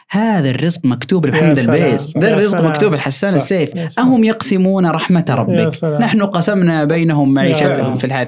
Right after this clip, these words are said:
Speaker 3: و-،
Speaker 1: الدنيا."
Speaker 3: وفي المقابل ح-، يعني نفس ال-، ال-، الرؤية اللي ت-، اللي تراها والصور هذه إحنا نراها، فأقول: "لو أنك ليتك،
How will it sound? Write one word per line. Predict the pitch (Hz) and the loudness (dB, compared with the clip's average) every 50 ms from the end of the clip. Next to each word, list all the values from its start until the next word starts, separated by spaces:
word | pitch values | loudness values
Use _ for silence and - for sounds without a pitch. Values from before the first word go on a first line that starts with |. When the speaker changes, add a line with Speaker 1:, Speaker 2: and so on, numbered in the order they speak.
| 123 | -2
Speaker 3:
و-، | 113 | -2
Speaker 1:
الدنيا." | 120 123 117 107 165 | 0 0 0 0 -2
Speaker 3:
وفي | - - 190 | -2 -4 -2
المقابل | 185 190 180 185 208 233 202 156 151 143 | -2 -2 -2 -2 -2 0 0 0 -2 -4
ح-، | 131 - - - - | -6 -8 -10 -12 -8
يعني | 160 151 156 147 147 _ _ _ _ _ - - _ _ _ _ _ _ - 190 | -8 -6 -8 -8 -10 _ _ _ _ _ -20 -20 _ _ _ _ _ _ -6 -4
نفس | 170 208 220 - - 185 | -2 -2 -2 -4 -4 -4
ال-، | 175 151 147 147 143 | -4 -2 -2 -2 -2
ال-، | 143 143 139 143 143 143 | -2 -4 -4 -4 -4 -4
الرؤية | 151 143 151 170 - 151 143 | -4 -4 -4 -4 -4 -4 -4
اللي | 131 131 123 | -4 -6 -8
ت-، | 131 | -8
اللي | 120 135 131 131 131 131 | -8 -10 -8 -8 -8 -8
تراها | 123 139 139 139 123 | -6 -4 -4 -4 -4
والصور | 120 117 123 - - - 160 151 147 151 | -6 -6 -8 -8 -6 -6 -4 -6 -6 -4
هذه | - 165 160 147 147 | -4 -4 -4 -4 -4
إحنا | - - 180 175 165 | -4 -4 -4 -2 -2
نراها، | 156 143 143 139 131 117 113 131 143 139 - | -2 -2 -4 -4 -4 -4 -6 -8 -8 -8 -8
فأقول: | 175 180 170 185 180 175 185 175 175 - | -8 -6 -6 -6 -6 -6 -8 -8 -8 -10
"لو | 160 156 156 160 175 175 165 | -8 -6 -4 -4 -4 -6 -6
أنك | - 170 165 160 156 151 147 143 147 - | -6 -6 -6 -6 -6 -6 -6 -6 -6 -6
ليتك، | 151 156 151 147 147 143 131 143 - 139 127 - - | -6 -6 -4 -6 -6 -6 -8 -10 -12 -12 -14 -14 -18